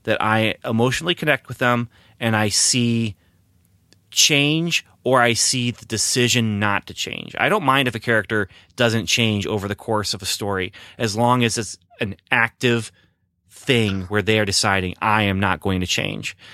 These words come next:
And I think, I think we're on the right track here. I, we're not in the hands of the master storyteller, but we are, I think, in the hands of a capable storyteller. And so I have, I have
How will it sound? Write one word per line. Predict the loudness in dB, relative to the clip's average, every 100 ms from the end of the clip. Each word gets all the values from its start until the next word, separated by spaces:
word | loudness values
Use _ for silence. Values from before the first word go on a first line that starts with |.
| -20 -18 -4
And | 0 2 2 -2 -6 _ _ _ _ _ _ _ _ _ _ -4
I | -2
think, | 0 2 2 0 -6 -10 _ _ -6
I | -4
think | 0 -2
we're | 0 0
on | 2 4 4 4
the | 2
right | 2 2 0
track | -2 -4 -4 -6
here. | -4 -2 -2
I, | -2 -2 -8 _ _ _ _ _ _ _ _ _ _ _ _ _ -8
we're | -2
not | 0 0
in | 0
the | 0
hands | 2 2 0 -2
of | -2 -2 -4 -8 0
the | 2 4
master | 4 2 0 -4
storyteller, | -4 -4 -6 -6 -10 -12 -12 -18 -20 -20 -8
but | -2
we | 4
are, | 6 6 6 4
I | 0
think, | 0
in | -2
the | -2
hands | -2 -2
of | -4
a |
capable | -2 -2 0 -4 -6
storyteller. | -4 -4 -4 -2 -2 -2 -6 -20 -20 -12
And | -6 -4
so | -2 0
I | 2 2
have, | 2 2 0 -2 -10 _ _ _ _ _ _ _ _ _
I | -2
have | 0